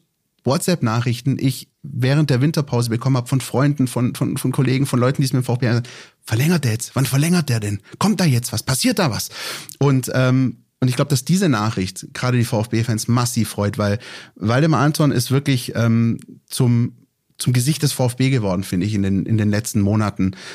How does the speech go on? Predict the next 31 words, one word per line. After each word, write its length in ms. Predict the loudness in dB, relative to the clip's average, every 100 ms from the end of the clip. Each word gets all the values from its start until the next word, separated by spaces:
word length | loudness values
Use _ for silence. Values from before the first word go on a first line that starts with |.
| -8
Äh, 160 | -2 2
mit, 340 | 2 0 -2
mit 300 | -2 -2 -2
dem 240 | 0 2 2
aufopferungsvollen 840 | 0 2 0 2 0 0 0 0
Kampf, 400 | 0 0 0 0
mit, 280 | -2 -2 -4
ähm, 380 | -2 0 2 0
mit 160 | 0 0
dem 120 | 0
immer 160 | 2 0
vorangehen, 840 | -2 0 0 0 0 0 0 0
mit, 380 | 0 -2 -10 -2
äh, 100 | 0
sich 200 | 0 2
nie 140 | 2 4
hängen 240 | 4 2
lassen, 440 | 2 0 -2 -4 -4 -16 -20 -20 _ -2
den, 260 | 2 2 2
den 160 | 2
letzten 360 | 2 0 0 0
Tropfen 320 | 0 0 -2
Schweiß 400 | 0 0 2 0
auf 100 | 0
dem 100 | 0
Platz 280 | 0 -2 -2
lassen. 340 | -4 -2 -4 -6 -16 -18 -20 -4
Und 320 | 0 0 -2 -10 -16 _
das 320 | -4 -2 -4 -2
finde 320 | 0 2 2
ich 380 | 0 -2 -6